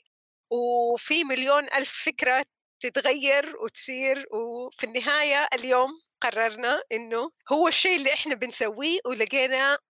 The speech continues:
إنه جدا مفيد، إنه نحتاج بعض. It takes a village.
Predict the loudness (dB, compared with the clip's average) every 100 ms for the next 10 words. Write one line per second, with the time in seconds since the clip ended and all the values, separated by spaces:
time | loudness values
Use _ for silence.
0 | -8 -8 -6 -10 -8 -8 -10 -8 -10 -10
1 | -14 -6 -2 -2 -4 -8 -10 _ _ _
2 | _ _ -4 -4 -6 -6 -6 -10 _ _
3 | _ _ _ -8 -4 -2 -2 0 2 2
4 | 2 2 0 -2 -8 _ 0 0 0 -4
5 | -14 -18 _ _ _ -14 -2 0 0 -2
6 | -4 -8 -8 -4 -2 -2